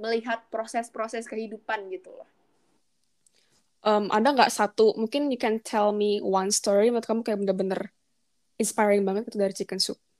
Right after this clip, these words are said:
Speaker 1: Oke, jadi ada salah satu bagian, ada part,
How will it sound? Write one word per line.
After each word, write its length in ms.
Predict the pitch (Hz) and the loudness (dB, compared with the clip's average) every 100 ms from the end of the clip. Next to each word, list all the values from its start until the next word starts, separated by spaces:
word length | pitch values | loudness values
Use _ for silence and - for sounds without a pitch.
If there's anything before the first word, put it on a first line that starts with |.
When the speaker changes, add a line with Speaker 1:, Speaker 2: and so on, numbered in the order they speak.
| _ _ _ _ _ | _ _ _ _ _
Speaker 1:
Oke, 240 | - 208 214 | -16 -6 -4
jadi 360 | 208 220 302 - _ _ | -2 0 -2 -4 _ _
ada 240 | 214 208 233 | -4 -4 -4
salah 240 | 254 214 | -2 -4
satu 360 | 220 202 220 208 | -4 -6 -4 -4
bagian, 440 | 202 196 202 196 - | -4 -4 -6 -8 -10
ada 200 | 202 208 208 | -4 -4 -2
part, 240 | 202 196 | -2 -2